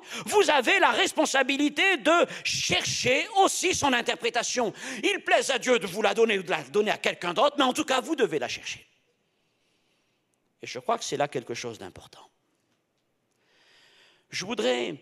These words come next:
enfin finir sur un, un dernier point concernant ces, ces dons en langue, en parlant du contenu.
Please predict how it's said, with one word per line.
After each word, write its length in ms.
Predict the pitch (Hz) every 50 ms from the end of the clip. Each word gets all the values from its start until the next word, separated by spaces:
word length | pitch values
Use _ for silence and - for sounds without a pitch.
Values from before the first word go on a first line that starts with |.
| _ _ _ _ _ _ _ _ _ _ _ _ _ _ _ _ _ _ _ -
enfin 260 | 156 156 - 220 214
finir 380 | 175 - 165 165 180 208 214 -
sur 260 | - - - 147 139
un, 180 | 139 123 117 117 _ _ _ _ _ _ _ _ _ _ _ _ _ _ _ _ _ -
un 80 | 113 110
dernier 340 | 104 170 175 165 160 151
point 240 | 143 - - 196 214
concernant 520 | 196 - 139 139 - - 123 127 147 151 143
ces, 360 | - - - 127 113 104 82
ces 280 | - - - - 117
dons 380 | 113 117 120 165 170 165 165 165 -
en 160 | 127 139 131
langue, 400 | 131 143 170 196 196 170 120 101 - _ _ _ _ _ _ _ _ _ _ _ _ _ _ _ _ _ _ _ _ - - -
en 100 | - -
parlant 300 | - 175 160 165 185 196
du 120 | 165 147
contenu. 760 | 143 - - 175 156 - - 120 107 104 92 78 - - -